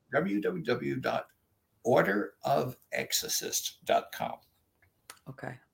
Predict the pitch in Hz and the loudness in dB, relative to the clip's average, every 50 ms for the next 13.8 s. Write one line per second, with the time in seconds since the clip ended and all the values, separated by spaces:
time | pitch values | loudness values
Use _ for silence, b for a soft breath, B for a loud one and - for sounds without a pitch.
0 | - 151 147 147 147 143 123 - - - - - - - - - - - - - | -6 -4 -4 -2 -2 -2 -4 -4 -6 -8 -8 -8 -8 -8 -10 -10 -10 -12 -12 -12
1 | - - - - - - - - - - _ _ _ _ _ - 147 151 - - | -12 -14 -14 -12 -10 -10 -8 -10 -10 -18 _ _ _ _ _ -4 -4 -2 2 2
2 | 131 127 135 - 127 127 - 160 165 170 165 175 202 - - 165 - - 156 143 | 2 4 6 6 6 8 10 12 12 12 12 12 12 12 10 4 8 8 8 8
3 | 131 120 107 107 110 98 - - - - - - - - - 113 - - - - | 8 6 4 4 2 2 0 -2 -4 -4 -4 -4 -6 -6 -6 -6 -8 -10 -10 -10
4 | - - - - - - 180 160 151 147 - - - - - - 180 180 165 147 | -10 -8 -8 -6 4 10 10 10 10 10 4 -6 -8 -6 2 8 10 10 10 10
5 | 139 - - - - 165 165 156 156 - 233 175 175 196 202 - - 180 180 - | 8 2 -2 6 8 10 10 10 12 12 12 12 12 12 12 12 10 8 10 10
6 | - 214 208 202 196 165 160 165 170 165 160 156 - - - 175 165 180 175 170 | 10 10 12 12 10 8 8 10 12 12 12 12 12 10 4 6 8 6 8 8
7 | 170 160 160 160 160 160 - - - 160 156 160 156 - 175 170 160 160 - - | 10 12 12 12 12 10 6 4 6 8 8 8 6 6 6 6 6 6 4 0
8 | 165 165 - - 170 165 165 165 165 - - - - _ _ _ _ _ _ _ | 0 0 2 2 2 2 2 2 2 0 -2 -4 -8 _ _ _ _ _ _ _
9 | _ - 143 151 147 135 120 - - 165 156 151 139 135 135 - - _ _ _ | _ 8 12 12 12 12 12 12 8 8 10 10 10 10 8 4 0 _ _ _
10 | _ - 190 175 151 151 165 180 185 190 202 190 202 196 190 190 - - 185 - | _ 8 10 12 12 12 12 12 12 12 12 12 12 10 10 8 4 2 4 6
11 | 180 165 170 165 160 151 180 175 180 185 185 - 185 175 165 - 175 165 151 151 | 6 6 10 10 12 12 12 10 10 8 6 4 0 0 4 8 10 10 10 10
12 | - 160 165 165 156 - - 175 160 156 165 - - - - - - - 147 - | 10 10 10 10 10 8 10 12 12 12 12 12 6 -4 -6 -8 -10 -8 4 12
13 | 160 160 156 156 156 151 160 160 160 156 156 156 156 156 156 160 | 12 12 12 12 12 12 10 8 8 8 6 6 6 4 4 2